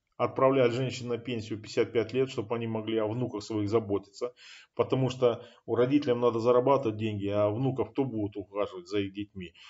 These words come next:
Отправлять их в университет, готовить, э, ухаживать за ними. Вот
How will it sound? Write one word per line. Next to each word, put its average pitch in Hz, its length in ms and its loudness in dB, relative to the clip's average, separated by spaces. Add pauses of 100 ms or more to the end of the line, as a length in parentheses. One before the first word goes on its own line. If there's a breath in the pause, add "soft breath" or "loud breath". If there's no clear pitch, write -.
(240 loud breath)
Отправлять 110 600 2
их - 200 -8
в 113 200 2
университет, 113 760 0
готовить, 110 760 -2
э, 104 320 0
ухаживать 110 720 2
за 107 140 -2
ними. 107 260 -4
Вот 127 300 -2